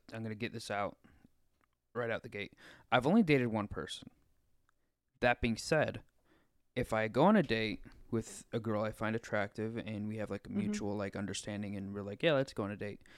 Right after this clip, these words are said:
Speaker 1: And if she wears sweatpants,
Speaker 2: <laughs>
Speaker 1: I have respect for that.
Speaker 2: Okay.
Speaker 1: If you want, like, heck, if you, if, like, things go well and, like, we wanna get married, you can wear sweatpants to the wedding.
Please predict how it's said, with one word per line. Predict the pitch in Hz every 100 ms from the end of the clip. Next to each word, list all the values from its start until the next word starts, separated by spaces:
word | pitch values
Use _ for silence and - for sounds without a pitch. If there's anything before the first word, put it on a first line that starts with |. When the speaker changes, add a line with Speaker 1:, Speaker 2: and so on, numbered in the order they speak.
| - -
Speaker 1:
And | 101
if | 113
she | -
wears | 160 170 - -
sweatpants, | 113 - - 135 151 - - - _ _ 202 -
Speaker 2:
<laughs> | 214 226 196 190 180
Speaker 1:
I | 127
have | 135 127
respect | 117 - 101 -
for | -
that. | 87 - - - - _ _ _ _ _ _
Speaker 2:
Okay. | 269 294 214 214 -
Speaker 1:
If | 135 131
you | 170
want, | 226 143
like, | 135 -
heck, | 143 131
if | 117 -
you, | 139 156
if, | 120 127 117
like, | 113
things | - 151 143
go | 139
well | 110 107 113 156 185 -
and, | 120 113
like, | 110 107 -
we | 117
wanna | 120
get | 110 104
married, | 117 131 160 -
you | 185
can | 277
wear | 240 127
sweatpants | - - 135 - 127 -
to |
the | 104
wedding. | 98 107 110 -